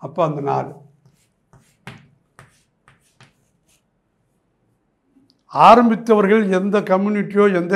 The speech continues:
கேஸ்டோ இருக்கலாம். அது நமக்கு தெரிய வேண்டிய கட்டாயம் இல்லை. ஆனால் ராகுன்னு சொல்லிட்டா, டிஃபரண்ட் ரிலிஜன், டிஃபரண்ட் கேஸ்ட், டிஃபரண்ட் கம்யூனிட்டி, டிஃபரண்ட் சிச்சுவேஷன், இவைகளெல்லாம் பறந்து போகும்.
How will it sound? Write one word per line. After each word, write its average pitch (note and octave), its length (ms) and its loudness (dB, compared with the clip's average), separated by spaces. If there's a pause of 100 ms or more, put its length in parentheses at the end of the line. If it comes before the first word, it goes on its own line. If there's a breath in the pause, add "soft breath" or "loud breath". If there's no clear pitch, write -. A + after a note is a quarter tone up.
(140)
கேஸ்டோ G#3 380 0
இருக்கலாம். E3+ 400 0 (800)
அது E3 200 -4
நமக்கு D#3+ 280 -4 (120)
தெரிய F#3 240 0
வேண்டிய D#3 240 -4 (100)
கட்டாயம் E3 480 -2
இல்லை. E3 180 -2 (1040)
ஆனால் C#3+ 260 -6 (140)
ராகுன்னு A3+ 640 4
சொல்லிட்டா, D#3 460 -4 (760)
டிஃபரண்ட் F3+ 500 -4
ரிலிஜன், E3+ 420 -6 (540)
டிஃபரண்ட் F3 440 -6 (140)
கேஸ்ட், E3 400 -6 (380)
டிஃபரண்ட் F3+ 500 -4
கம்யூனிட்டி, D#3+ 640 -6 (440 soft breath)
டிஃபரண்ட் F#3 460 -4 (120)
சிச்சுவேஷன், E3+ 680 -4 (400 loud breath)
இவைகளெல்லாம் G3 760 0 (140)
பறந்து F#3+ 480 -2
போகும். C#3+ 280 -10